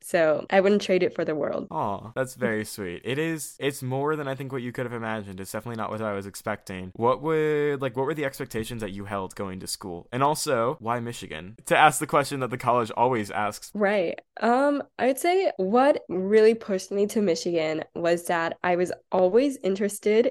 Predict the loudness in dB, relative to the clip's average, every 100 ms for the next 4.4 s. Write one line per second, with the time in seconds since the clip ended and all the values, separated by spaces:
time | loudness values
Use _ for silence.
0 | 2 2 0 -2 -4 -2 0 0 0 -2
1 | 0 -2 2 2 2 -2 -16 -20 -20 -20
2 | 2 6 6 4 2 0 0 2 6 8
3 | 6 0 -4 0 2 2 2 2 2 -2
4 | 0 4 4 4